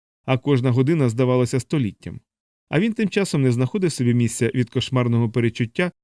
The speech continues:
що його вб'ють. «Тобі справді потрібен кодеїн?» запитав доктор Стабс. «Так, так, це моєму другові Йосаріану.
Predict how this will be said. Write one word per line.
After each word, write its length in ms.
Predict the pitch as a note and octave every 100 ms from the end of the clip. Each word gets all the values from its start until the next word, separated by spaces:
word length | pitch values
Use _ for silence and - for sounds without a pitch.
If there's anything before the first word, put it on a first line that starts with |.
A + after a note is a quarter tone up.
| _ -
що 160 | -
його 240 | G#3+ D3+ B2
вб'ють. 480 | G#2 G2+ - _ _ _ _ _
«Тобі 260 | A#2+ A2+ G#2
справді 360 | - E3 C#3+
потрібен 420 | G#2 G#2 A2 G#2+
кодеїн?» 460 | G2+ G2+ G2 F2+ F2+ _ _ -
запитав 420 | A#2+ A2+ C3 A2
доктор 320 | G#2+ - A#2+
Стабс. 460 | - D2+ - - _ _ _ _ _ -
«Так, 280 | A3+ C#3 -
так, 320 | F#3+ A2 _ _ _
це 160 | - B3+
моєму 420 | G#3 G3 F#3 E3
другові 460 | D#3 F3 E3 D#3 D#3+
Йосаріану. 640 | F#3+ - A#2 G#2+ G2+ G#2